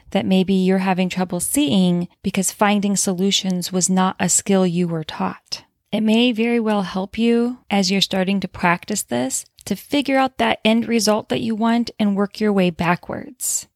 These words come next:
So maybe your boss is really nasty to you and your end goal is to get a promotion, so you're working under a different boss.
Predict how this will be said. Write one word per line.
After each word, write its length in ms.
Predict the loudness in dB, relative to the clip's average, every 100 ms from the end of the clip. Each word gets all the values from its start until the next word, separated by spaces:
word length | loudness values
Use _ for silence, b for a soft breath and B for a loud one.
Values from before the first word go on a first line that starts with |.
| _
So 140 | -6 0
maybe 220 | 2 4
your 120 | 2
boss 320 | 2 0 0
is 140 | -2 -2
really 220 | 0 0
nasty 400 | 0 -2 -4 -6
to 180 | -4 -2
you 200 | -2 0
and 160 | 0 0
your 100 | 0 0
end 320 | 2 2 0
goal 260 | 0 0
is 200 | -2 -4
to 160 | -6 -4
get 160 | 0 0
a 60 |
promotion, 640 | 0 2 2 2 0 -2 -2
so 120 | 0
you're 140 | 0
working 360 | 2 0 2 0
under 180 | 2 0
a 60 |
different 340 | -2 -6 -8 -8
boss. 580 | -8 -10 -8 -8 -8